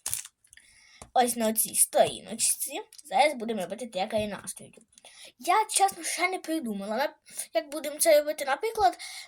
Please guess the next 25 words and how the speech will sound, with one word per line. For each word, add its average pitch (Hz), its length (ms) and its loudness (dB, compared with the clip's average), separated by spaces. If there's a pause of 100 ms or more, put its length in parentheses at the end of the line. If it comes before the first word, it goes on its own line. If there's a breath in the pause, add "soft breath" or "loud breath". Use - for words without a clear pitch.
на 302 380 2
зиму 403 340 0
роблять 392 360 4
у 294 80 -8
формі 330 300 6
ялинки 269 680 4
там, 254 220 0
чи 262 160 2
щ-, - 400 0
чогось 254 320 4
ще. - 220 -8 (520 loud breath)
Наприклад, 285 480 0
на 277 340 0
жовтень 285 440 -4
можна 370 580 0 (220 loud breath)
придумати 330 680 0
у 285 80 -8
формі 247 1200 0 (280)
горняток, 320 720 6
точно. 185 580 2
Це 233 80 0
буде 233 200 -2
дуже 262 520 2 (320 loud breath)
така - 320 2
ор-, 233 300 2